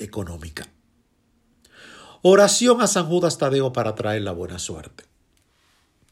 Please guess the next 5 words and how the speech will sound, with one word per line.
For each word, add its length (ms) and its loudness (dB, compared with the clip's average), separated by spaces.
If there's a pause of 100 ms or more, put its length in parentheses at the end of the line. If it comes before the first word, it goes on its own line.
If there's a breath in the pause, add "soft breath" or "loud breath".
(1120 soft breath)
Oh 320 4
poderoso 560 0
San 240 -6
Judas 320 -4
Tadeo, 420 -8